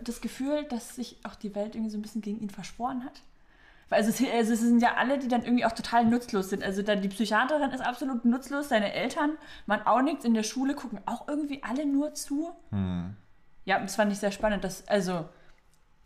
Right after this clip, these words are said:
Speaker 1: also er ist ja ein weißer Junge, dass er dann trotzdem da auch so, ähm,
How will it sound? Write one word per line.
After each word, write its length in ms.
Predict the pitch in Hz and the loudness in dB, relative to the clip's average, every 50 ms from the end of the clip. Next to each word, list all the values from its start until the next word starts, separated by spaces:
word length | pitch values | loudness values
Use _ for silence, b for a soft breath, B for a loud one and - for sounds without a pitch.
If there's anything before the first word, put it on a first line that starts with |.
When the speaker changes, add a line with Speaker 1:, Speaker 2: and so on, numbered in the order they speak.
| - - - | -16 -10 0
Speaker 1:
also 220 | - 196 202 185 208 | 2 2 2 4 2
er 80 | 196 | 2
ist 80 | 202 220 | 4 4
ja 60 | 220 | 4
ein 120 | 208 196 190 | 4 4 4
weißer 260 | 185 202 220 - 220 | 4 4 4 4 2
Junge, 380 | 196 202 220 240 254 269 269 269 - - - - _ - _ - - - _ - | 2 4 4 4 4 4 2 0 -4 -12 -20 -20 _ -20 _ -20 -20 -20 _ -6
dass 160 | 208 196 - | -6 -6 -4
er 200 | - 139 208 208 | 0 2 2 2
dann 180 | 208 226 214 196 | 2 0 -2 -2
trotzdem 600 | - - - - - - 190 170 175 180 185 - - | -2 -6 -10 -12 -6 -4 -4 -4 -4 -6 -10 -8 -4
da 200 | - 190 - - | -2 -2 -2 -2
auch 140 | 196 185 - | -6 -10 -10
so, 400 | - - 208 202 208 208 208 - | -14 -12 -10 -8 -8 -6 -6 -4
ähm, 400 | - 196 190 190 190 190 190 | -4 -4 -4 -4 -6 -6 -8